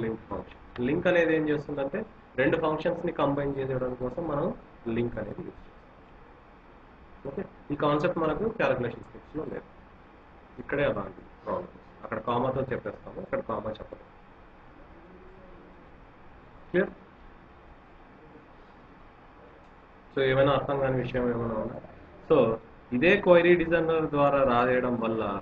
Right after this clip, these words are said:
మీ Hyperion folder-లో another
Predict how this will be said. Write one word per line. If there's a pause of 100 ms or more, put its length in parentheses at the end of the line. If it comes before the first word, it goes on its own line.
(400)
మీ (100)
Hyperion (600)
folder-లో (520)
another